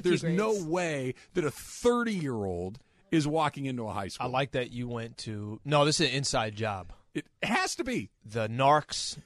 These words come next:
Speaker 3: cafeteria, everybody knows about this. The
Speaker 2: Johnny
Speaker 3: P E
Speaker 2: Depp
Speaker 3: teacher knows about it.
Speaker 2: looked like he had a student at the school in twenty-one Jump Street.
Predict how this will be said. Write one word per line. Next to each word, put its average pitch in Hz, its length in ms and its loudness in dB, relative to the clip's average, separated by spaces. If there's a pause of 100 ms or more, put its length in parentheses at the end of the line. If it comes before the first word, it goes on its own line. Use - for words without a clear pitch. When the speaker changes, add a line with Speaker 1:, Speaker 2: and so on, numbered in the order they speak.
(260)
Speaker 3:
cafeteria, 151 840 2
everybody 131 380 0
knows 110 220 -4
about 98 260 -4
this. 98 180 -10
The 107 140 -8
Speaker 2:
Johnny 180 400 0 (120)
Speaker 3:
P 170 80 0
E 156 40 4
Speaker 2:
Depp 139 100 2
Speaker 3:
teacher 156 180 0
knows 143 280 2
about 143 320 2
it. 139 120 -2 (300)
Speaker 2:
looked 156 240 2
like 156 200 0
he 156 220 -2
had 143 180 -2
a 131 80 -2
student 147 680 -2 (120)
at 113 180 -4
the 120 60 -6
school 117 560 0
in 113 140 -2
twenty-one 117 420 -2
Jump 110 240 -2
Street. 104 320 -4